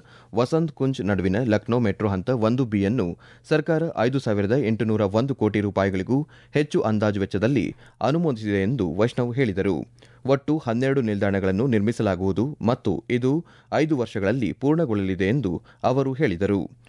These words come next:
ಏಳುನೂರು ಮೆಗಾವ್ಯಾಟ್ ಸಾಮರ್ಥ್ಯದ ಜಲವಿದ್ಯುತ್ ಯೋಜನೆಗೆ ಸರ್ಕಾರ ಅನುಮೋದನೆ ನೀಡಿದೆ. ಈ ಯೋಜನೆಯನ್ನು ಅರುಣಾಚಲ ಪ್ರದೇಶದ ಶಿಯೋಮಿ ಜಿಲ್ಲೆಯಲ್ಲಿ ನಿರ್ಮಿಸಲಾಗುವುದು ಮತ್ತು ಇದನ್ನು ಆರು ವರ್ಷಗಳಲ್ಲಿ ನಿರ್ಮಿಸಲಾಗುವುದು ಎಂದು ಅವರು ತಿಳಿಸಿದರು.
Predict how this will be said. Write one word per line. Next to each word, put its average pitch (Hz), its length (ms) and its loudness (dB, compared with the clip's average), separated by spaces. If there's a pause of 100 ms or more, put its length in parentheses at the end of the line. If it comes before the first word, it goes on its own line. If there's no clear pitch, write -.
(320)
ಏಳುನೂರು 185 460 0
ಮೆಗಾವ್ಯಾಟ್ 131 460 0
ಸಾಮರ್ಥ್ಯದ 104 680 0
ಜಲವಿದ್ಯುತ್ 131 600 0
ಯೋಜನೆಗೆ 101 460 2
ಸರ್ಕಾರ 135 480 0
ಅನುಮೋದನೆ 120 640 -2
ನೀಡಿದೆ. 95 500 0 (240)
ಈ 127 140 2
ಯೋಜನೆಯನ್ನು 104 640 -2 (200)
ಅರುಣಾಚಲ 156 500 0
ಪ್ರದೇಶದ 104 560 0
ಶಿಯೋಮಿ 147 480 0
ಜಿಲ್ಲೆಯಲ್ಲಿ 98 540 0
ನಿರ್ಮಿಸಲಾಗುವುದು 104 880 0 (280)
ಮತ್ತು 139 260 0
ಇದನ್ನು 110 440 -2 (260)
ಆರು 147 280 2
ವರ್ಷಗಳಲ್ಲಿ 120 500 -2
ನಿರ್ಮಿಸಲಾಗುವುದು 104 720 0
ಎಂದು 98 400 0 (160)
ಅವರು 127 360 2
ತಿಳಿಸಿದರು. 101 580 0